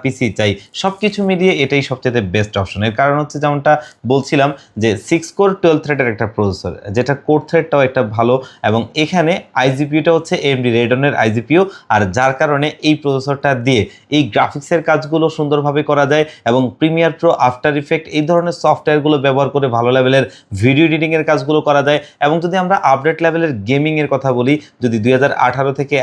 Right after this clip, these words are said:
এখন পর্যন্ত যে গেমসগুলো মার্কেটে এসেছে, এর মোটামুটি একটা বড় অংশ এই প্রসেসরটা দিয়ে অনায়াসে খেলা যায়, যার কারণে এই প্রসেসরটা জুড়ি নেই। আর এই কারণে এটা এখনো পর্যন্ত বাংলাদেশের জাতীয় প্রসেসরের বড় ভাই। তো এই প্রসেসরটা দিয়ে কিন্তু আমরা চেষ্টা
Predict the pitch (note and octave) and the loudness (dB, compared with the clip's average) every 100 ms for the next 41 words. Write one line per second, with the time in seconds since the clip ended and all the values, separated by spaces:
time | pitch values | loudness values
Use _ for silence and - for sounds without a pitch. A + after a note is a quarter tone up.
0 | A#2 - C#3+ - C3+ C3+ C3+ A#2 A#2 G2+ | -2 -4 -8 -6 -4 -4 -6 -2 -2 0
1 | B2 B2 C3 C#3 A#2+ A2+ B2+ C3 C3 A2 | -2 -2 -2 0 2 0 -2 -4 -4 -2
2 | B2+ A2+ G2+ - - F3+ F#3 G3 G3 G3 | -2 -2 -4 -8 -2 2 2 2 2 0
3 | F#3+ F3+ C#3+ D3 D3 C#3+ D3 D#3+ D#3 - | 0 0 2 4 4 2 0 -2 -2 0
4 | C#3+ D3 C#3 C#3+ C3 D3 C#3+ C#3+ C3+ A#2 | 0 0 0 0 0 -2 0 0 2 0
5 | - B2 B2 A2 G#2+ A2 G#2 G2 G2+ - | 0 0 0 -2 -4 -2 0 0 -2 -6
6 | - G#2 C3 D3 F3+ F3 F3+ G3+ D3+ C#3+ | -14 -2 0 2 2 0 -2 -4 -4 -4
7 | C#3 C3+ C#3+ C#3+ C3+ C3 B2+ C3 C#3+ B2+ | -2 -4 -4 -6 -2 0 0 0 0 0
8 | G#2+ B2 A#2+ A#2+ A2 F#2+ G#2 A2+ A2 B2+ | 0 -2 0 0 0 -4 -2 -2 0 -2
9 | B2 B2+ C#3 C#3+ F3 - - G#2 A#2+ B2 | -4 -4 -2 0 -2 -4 -8 0 2 2
10 | A#2 A2 C#3 G#2 F#2+ A2 A2+ A2 A2 G#2+ | -2 -4 -4 -2 0 0 -2 -6 -4 -6
11 | A#2 A2 G2 G#2 G#2 G2 F#2+ A2+ G#2 - | -2 -4 0 0 0 0 0 0 -2 -6
12 | - A#2+ - F#3+ A3 A3 G3+ F#3 G3+ G3 | -4 -4 0 2 2 2 2 2 -2 2
13 | F3+ C#3+ B2+ D3+ C#3 C3+ B2 C3 A#2 A#2+ | 0 0 0 0 0 -4 -4 -2 0 0
14 | B2+ C#3+ - | 0 -2 -4